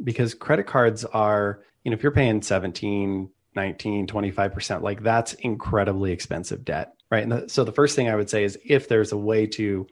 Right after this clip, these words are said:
manage that by, like, if you have an empty credit card and you can do a balance transfer and get that zero percent, and then you emptied off this card, now you roll from this, and kind of play that rolling balance game and get as much of that debt as low as possible, that would be incredibly helpful.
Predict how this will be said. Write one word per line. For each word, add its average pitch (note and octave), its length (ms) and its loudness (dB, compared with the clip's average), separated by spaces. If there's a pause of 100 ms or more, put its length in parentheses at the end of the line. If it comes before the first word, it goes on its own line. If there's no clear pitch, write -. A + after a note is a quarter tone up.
(160)
manage A2+ 460 2
that G2+ 280 2
by, G#2 100 2
like, G2+ 200 -2
if A2 80 -8
you B2 80 2
have A2 80 2
an G#2+ 100 -2
empty A2 320 -4
credit G#2+ 300 -2
card G#2+ 260 2
and G2+ 100 0
you F#2+ 80 -4
can F#2+ 140 -8
do G2+ 140 0
a F#2+ 40 0
balance G2+ 360 -2
transfer F#2+ 480 -6
and F#2+ 100 -8
get G#2 160 -2
that G2 180 -2
zero G2+ 240 -2
percent, F#2+ 420 -4
and F#2 80 -6
then G2 120 -4
you G#2+ 140 2
emptied A2 260 0
off G#2+ 220 2
this C#3 160 4
card, F#2+ 320 -4
now F#2+ 80 -6
you F#2+ 160 -6
roll G2 180 0
from G2 180 -6
this, G#2+ 140 -4 (220)
and A#2+ 80 -10
kind C#3 160 2
of B2 80 -2
play A#2+ 220 2
that A2+ 220 4
rolling G#2 320 4
balance G#2 380 0
game A#2+ 300 0
and G#2 160 -2
get A2 180 2
as G#2 140 2
much G#2 240 -2
of G#2 100 -4
that G#2 260 -2
debt G#2 220 2
as G2+ 180 -6
low G#2 280 0
as G2+ 100 -2
possible, A2+ 540 2
that G#2+ 180 0
would G#2 140 -4
be G2+ 200 -2
incredibly A2 460 -2
helpful. G#2+ 480 -2